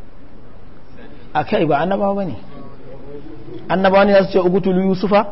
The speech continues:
aw tarahu ardan yakhlu lakum wajhu abikum wa takunu min ba'dihi qawman salihin."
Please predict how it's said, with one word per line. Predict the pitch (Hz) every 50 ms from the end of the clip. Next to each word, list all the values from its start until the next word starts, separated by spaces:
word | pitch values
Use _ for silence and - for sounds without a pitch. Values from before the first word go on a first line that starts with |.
| - - - - - - - - - -
aw | 175 185 196
tarahu | 196 220 208 196 190 190 190 180
ardan | 185 190 190 185 202 196
yakhlu | 202 190 190 202 202
lakum | 185 170 160 190
wajhu | 190 196 180 202 196 196
abikum | 160 160 180 202 190 196
wa | 190 202
takunu | 185 190 165 185 190 190
min | 196 196 196
ba'dihi | 190 196 190 175 196 190
qawman | 190 190 196 190
salihin." | 190 202 196 196 180 180 190 208